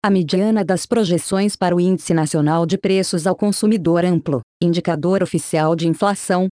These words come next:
subiu para quatro vírgula setenta e um por cento em dois mil e vinte e seis,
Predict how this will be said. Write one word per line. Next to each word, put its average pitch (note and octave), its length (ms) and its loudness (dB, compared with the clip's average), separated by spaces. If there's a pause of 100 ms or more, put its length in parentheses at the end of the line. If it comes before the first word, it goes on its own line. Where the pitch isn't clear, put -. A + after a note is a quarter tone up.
(160)
subiu F#3+ 340 0
para G3 160 -2
quatro F#3 440 -2
vírgula F3+ 400 0
setenta F3+ 480 -2
e F#3 180 0
um G#3 80 2
por F#3 160 -4
cento G3 340 -2
em E3 80 2
dois E3+ 300 0
mil E3 220 2
e F3 40 0
vinte G3 300 0
e G3 40 -4
seis, B2+ 500 -4